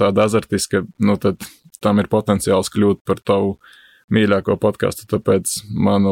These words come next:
laikam, mans aicinājums citiem un tāda lieta, ko es esmu iemācījies, ir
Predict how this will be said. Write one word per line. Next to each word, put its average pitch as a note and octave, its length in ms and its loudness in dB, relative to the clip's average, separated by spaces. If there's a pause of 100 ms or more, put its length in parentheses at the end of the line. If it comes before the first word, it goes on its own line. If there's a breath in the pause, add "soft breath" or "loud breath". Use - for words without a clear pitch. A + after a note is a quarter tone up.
laikam, G2 380 0 (640 soft breath)
mans A2 240 2
aicinājums G#2 480 2
citiem G#2 400 2
un G2 120 0
tāda G2+ 320 0
lieta, G#2 280 2
ko - 80 0
es G2+ 140 -2
esmu A2+ 240 2
iemācījies, G2+ 640 0
ir - 180 -2